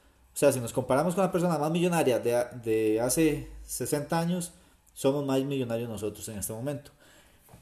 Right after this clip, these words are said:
Por consiguiente, tenemos que estar agradecidos de que tenemos el acceso a internet, de que tenemos, eh, un, un celular inteligente, de que tenemos una computadora,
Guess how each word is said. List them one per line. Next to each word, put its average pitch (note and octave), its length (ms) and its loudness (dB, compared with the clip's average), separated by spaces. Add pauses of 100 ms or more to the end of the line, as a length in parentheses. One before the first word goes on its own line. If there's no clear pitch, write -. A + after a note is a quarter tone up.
(280)
Por A#2+ 180 0
consiguiente, B2 560 -2
tenemos B2+ 340 -6
que D#3 80 0
estar - 560 0
agradecidos A#2+ 840 2 (320)
de C3 160 0
que B2+ 100 -4
tenemos C3+ 640 -4 (480)
el B2+ 140 -2
acceso C3+ 340 2
a D#3 40 2
internet, F3 460 0
de C3 100 -4
que - 120 -8
tenemos, C3 560 -6 (340)
eh, A2 480 -2
un, C3 220 -6 (160)
un C3+ 160 -6
celular D3 420 4
inteligente, D#3 720 2
de C3 120 -4
que - 80 -8
tenemos B2+ 360 -6
una C#3 160 -4
computadora, C#3+ 760 2